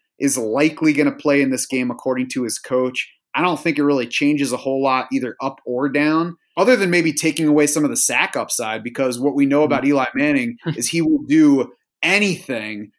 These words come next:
Speaker 1: to avoid taking a sack, whether it be throwing a football straight up in the air, flinging it with his left hand. He does not wanna be sacked.
Speaker 2: <laughs>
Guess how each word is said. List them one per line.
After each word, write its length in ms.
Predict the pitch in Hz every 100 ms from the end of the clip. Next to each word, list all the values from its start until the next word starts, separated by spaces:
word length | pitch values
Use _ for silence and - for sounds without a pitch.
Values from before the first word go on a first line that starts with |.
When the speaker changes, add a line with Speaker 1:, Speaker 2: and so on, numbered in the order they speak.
| _
Speaker 1:
to 160 | - 151
avoid 380 | 113 139 143 139
taking 300 | 143 127 120
a 40 |
sack, 440 | - 131 117 101
whether 260 | 123 127 131
it 140 | 123
be 200 | 131 117 -
throwing 320 | 139 151 156
a 60 | 147
football 360 | 151 151 147
straight 360 | - - 135 147
up 140 | 143
in 60 | 135
the 180 | 120 123
air, 360 | 127 131 127 - -
flinging 340 | - 135 143
it 60 | 139
with 120 | 127
his 140 | 120
left 300 | 120 127 123
hand. 260 | 123 120 120
He 60 | 120
does 120 | 113
not 180 | 123 113
wanna 140 | 117
be 80 | 98
sacked. 300 | - 92 -
Speaker 2:
<laughs> 60 | -